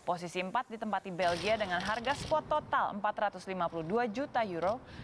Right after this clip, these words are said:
dan tim nasional Inggris melengkapi daftar lima besar skuad termahal dengan empat ratus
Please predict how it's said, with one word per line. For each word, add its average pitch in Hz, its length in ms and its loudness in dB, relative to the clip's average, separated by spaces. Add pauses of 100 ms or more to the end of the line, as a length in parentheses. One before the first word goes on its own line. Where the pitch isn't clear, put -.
(120)
dan 262 160 4
tim 269 160 0
nasional 269 400 2
Inggris 262 400 2
melengkapi 208 400 0
daftar 190 480 0
lima 214 240 2
besar 185 320 0
skuad 185 320 0
termahal 190 480 2
dengan 160 240 0
empat 170 320 0
ratus 226 160 -6